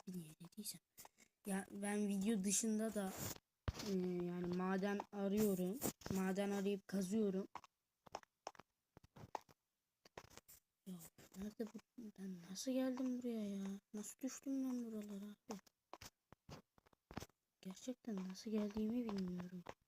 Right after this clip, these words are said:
Buradan mı geldim? Yok. Heh, buradanmış. Arkadaşlar, e, işte, e, yani videolarımız genelde kısa olmayacak. Daha dün bir yirmi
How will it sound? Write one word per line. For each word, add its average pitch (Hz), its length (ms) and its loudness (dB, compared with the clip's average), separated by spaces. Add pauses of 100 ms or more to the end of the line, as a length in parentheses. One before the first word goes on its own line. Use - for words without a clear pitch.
(1160)
Buradan 196 160 -6
mı 185 100 -6
geldim? 175 840 -10
Yok. 180 100 -6 (1160)
Heh, 196 80 -4 (140)
buradanmış. - 500 -12 (2250)
Arkadaşlar, 254 720 12 (160)
e, 208 180 2 (200)
işte, 254 480 2 (720)
e, 226 100 -4 (680)
yani 185 340 -2 (100)
videolarımız 254 800 2 (160)
genelde 233 400 4
kısa - 260 2
olmayacak. 247 840 4 (840)
Daha 214 300 10
dün 247 240 6
bir 254 300 2
yirmi 226 340 0